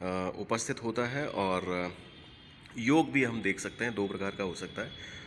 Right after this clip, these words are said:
formative yolk and nutritive yolk। और इसमें प्रोटीन्स, कार्बोहाइड्रेट्स and विशेष प्रकार के न्यूट्रिटिव मटेरियल्स के ग्रेन्यूल्स,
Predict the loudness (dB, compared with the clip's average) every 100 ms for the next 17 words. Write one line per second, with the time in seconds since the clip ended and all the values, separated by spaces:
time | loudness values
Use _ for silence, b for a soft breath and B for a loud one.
0 | B 4 6 6 4 4 6 6 6 0
1 | -10 0 2 2 0 -4 0 2 4 2
2 | 0 -4 -6 -8 -12 -14 B B B B
3 | 2 6 6 6 6 8 8 6 6 6
4 | 6 4 0 2 2 6 4 6 6 6
5 | 4 -2 -2 0 2 2 2 0 4 4
6 | 4 2 4 2 2 0 0 0 0 0
7 | -2 -4 -2 -2 -2 -2 -2 -2 B B
8 | B B -14 2 8 10 10 10 10 8